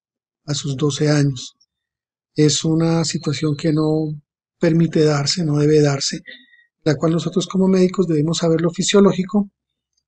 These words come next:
y en esa fisiología evitar que se den este tipo de situaciones en las cuales una recesión, una amputación no indicada del botón mamario termina en esta situación. Si bien no es dependiente de la patología mamaria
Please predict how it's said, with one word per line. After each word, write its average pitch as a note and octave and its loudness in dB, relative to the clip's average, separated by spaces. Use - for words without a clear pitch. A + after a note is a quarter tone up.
y D#3+ 0
en D#3 4
esa D#3 0
fisiología F3+ 0
evitar F3 0
que E3 0
se E3+ 0
den D#3+ 2
este E3+ -4
tipo E3 -6
de E3 0
situaciones E3+ -2
en E3 -2
las E3 -6
cuales D#3 -6
una D#3+ 2
recesión, D#3+ 0
una D#3 -2
amputación D3+ -2
no E3 2
indicada D3+ -2
del C#3+ 0
botón C#3+ -2
mamario D#3 -2
termina D3 0
en D3+ 0
esta D3+ -6
situación. C#3 -8
Si C#3+ -20
bien F#3 4
no D#3+ 4
es E3+ 4
dependiente E3 -2
de E3+ -4
la - -4
patología D3 -6
mamaria D#3 -2